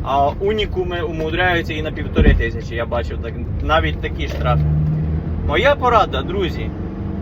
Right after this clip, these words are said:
для чого втрачати такі колосальні кошти? Ці правила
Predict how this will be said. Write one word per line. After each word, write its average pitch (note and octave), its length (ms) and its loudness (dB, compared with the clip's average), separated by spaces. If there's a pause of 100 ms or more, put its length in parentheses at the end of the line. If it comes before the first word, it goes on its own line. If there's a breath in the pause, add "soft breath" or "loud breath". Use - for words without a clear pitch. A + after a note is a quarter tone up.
(380)
для F#3 140 0
чого C#4 320 4
втрачати G#3+ 520 -2
такі - 240 0
колосальні F#3 680 0
кошти? - 600 -2 (300)
Ці F#3+ 280 -4
правила G3+ 580 2